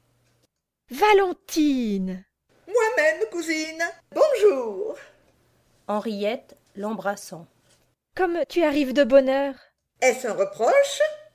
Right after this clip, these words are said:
Speaker 1: Enfant, va.
Speaker 2: C'est que, vois-tu, j'ai désiré venir un peu avant le bal, parce que j'avais à t'entretenir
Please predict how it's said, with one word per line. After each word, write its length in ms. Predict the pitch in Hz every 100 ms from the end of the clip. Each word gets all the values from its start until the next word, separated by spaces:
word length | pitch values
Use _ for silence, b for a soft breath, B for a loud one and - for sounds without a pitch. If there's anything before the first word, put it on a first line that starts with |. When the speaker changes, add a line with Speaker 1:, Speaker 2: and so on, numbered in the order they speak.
| _ _ _ -
Speaker 1:
Enfant, 800 | 226 214 - - 247 185 160 202
va. 380 | 170 185 190 - _ _ b b _
Speaker 2:
C'est 220 | - 392
que, 420 | - 523 - -
vois-tu, 340 | 247 311 - 453 554 B -
j'ai 160 | 180 262
désiré 460 | 214 370 427 427 285
venir 380 | 370 311 226
un 100 | 277
peu 220 | 330 - 453 480
avant 180 | 359 339
le 120 | 277
bal, 340 | 214 160 151 170 - b b b -
parce 180 | 220
que 140 | - 240
j'avais 400 | 226 349 320 202
à 60 | 175
t'entretenir 840 | 294 381 - 330 - 262 233